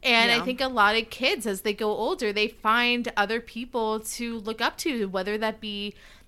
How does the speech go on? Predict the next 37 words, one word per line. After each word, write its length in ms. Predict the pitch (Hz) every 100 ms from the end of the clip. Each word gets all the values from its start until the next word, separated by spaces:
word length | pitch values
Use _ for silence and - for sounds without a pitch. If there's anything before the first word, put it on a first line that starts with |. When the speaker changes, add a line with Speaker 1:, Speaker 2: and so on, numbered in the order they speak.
| - - - -
Speaker 1:
other, 280 | 220 190 180 - -
like, 260 | 196 190 - -
you 120 | 190 190
know, 120 | 175 -
peers 720 | - 190 190 208 269 311 233
or 200 | 190 175
older 420 | 139 196 190 190
kids 840 | 180 - 180 165 180 240 247 226 - -
or 500 | 190 185 180 190 190
a 100 | 214
teacher 840 | - 370 523 - 196 165 160 170 -
or, 680 | 196 190 202 208 214 208 - -
or 220 | 214 220 226
whatever. 400 | 240 254 294 208
You 200 | 208 220
find 380 | - 262 254 -
other 240 | 214 254
people 480 | 247 262 262 202 202
to 220 | 214 214
influence 600 | 214 247 233 190 190 -
you. 280 | - - - - - - - - -
So 200 | 269 269
Speaker 2:
Yeah. 60 |
Speaker 1:
I 100 | 294
like 380 | 294 277 370 -
that 220 | 247 240
they're 260 | 233 220 220
making 520 | 220 208 202 214 208
the 80 | 196
transition 840 | - 208 185 180 180 - 190 185 190
to 140 | 202
Mister 320 | 185 180 185
Turner. 540 | 180 185 170 165 175 180
And 280 | 175 226
I 140 | 254 269
like 360 | 254 277 330 -
how, 440 | 262 254 240